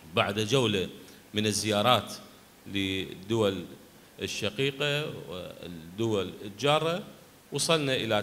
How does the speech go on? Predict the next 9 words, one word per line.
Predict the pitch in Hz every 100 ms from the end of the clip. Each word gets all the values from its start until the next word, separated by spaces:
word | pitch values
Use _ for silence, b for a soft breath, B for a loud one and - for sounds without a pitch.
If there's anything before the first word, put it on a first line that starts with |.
| 104
تفاهمات | 104 104 98 98 113 - -
أولية | 101 95 95 110 131 143 165 143 - 110 -
لطرح | 127 139 143 143 147 120 139
هذا | 127 110
المشروع | 107 98 104 - 117 107 92 - - - - - -
الحيوي | 104 101 104 131 120 110 107 107
والاستراتيجي | 104 87 85 82 78 - - 135 123 127 120 139 123 92 110
للعراق | 101 87 95 117 110 110
والمنطقة. | 107 110 104 - -